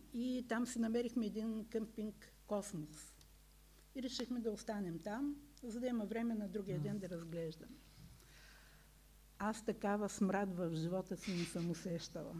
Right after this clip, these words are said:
Speaker 1: Не знам там какво се изхвърляше, блата ли имаше наоколо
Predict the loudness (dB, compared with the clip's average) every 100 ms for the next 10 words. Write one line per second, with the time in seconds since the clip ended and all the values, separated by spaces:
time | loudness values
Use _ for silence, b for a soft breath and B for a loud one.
0 | -10 -16 -12 0 2 4 6 4 4 4
1 | 4 2 0 -2 2 0 0 0 2 4
2 | 2 2 2 2 4 4 6 6 6 2
3 | 2 2 4 2 2 6 6